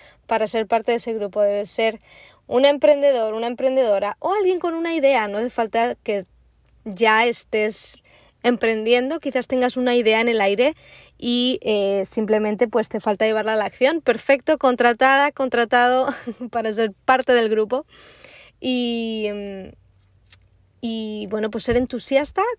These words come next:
comprometido, comprometida. Y eso sí, vamos a tratarnos mucho, mucho con respeto. Ahí no se van a permitir lenguajes ni negatividad, ni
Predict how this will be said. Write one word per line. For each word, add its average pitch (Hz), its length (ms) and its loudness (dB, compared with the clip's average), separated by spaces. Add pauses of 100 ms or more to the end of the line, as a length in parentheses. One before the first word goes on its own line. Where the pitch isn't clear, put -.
(140)
comprometido, 240 720 -6
comprometida. 254 640 -4 (420)
Y 240 160 0
eso 233 180 0
sí, 226 240 -2
vamos 196 240 -4
a 233 60 -4
tratarnos 208 540 -4
mucho, 330 1120 -4
mucho 294 260 -2
con 233 160 -2
respeto. 220 520 -2 (380)
Ahí 220 200 0
no 220 120 -4
se - 80 -6
van 208 160 -2
a 208 60 -4
permitir 208 640 -4
lenguajes 208 760 -4
ni 214 140 -4
negatividad, 214 1040 0
ni 208 400 -4